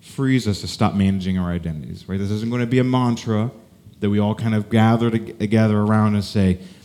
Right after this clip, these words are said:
"We are free." Actually, this is a reality of what Jesus has accomplished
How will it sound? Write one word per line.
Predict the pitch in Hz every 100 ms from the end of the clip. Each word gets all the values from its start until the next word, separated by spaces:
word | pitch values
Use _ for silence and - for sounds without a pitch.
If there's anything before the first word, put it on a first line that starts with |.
| - 113
"We | 151 160
are | 151 147
free." | - 151 156 110 78 - - - -
Actually, | 135 - 127
this | 127
is | 113
a |
reality | 113 120 123 135 135 110
of | 98
what | 104
Jesus | 95 117 110
has | 104
accomplished | 95 104 98 95 85 87 - -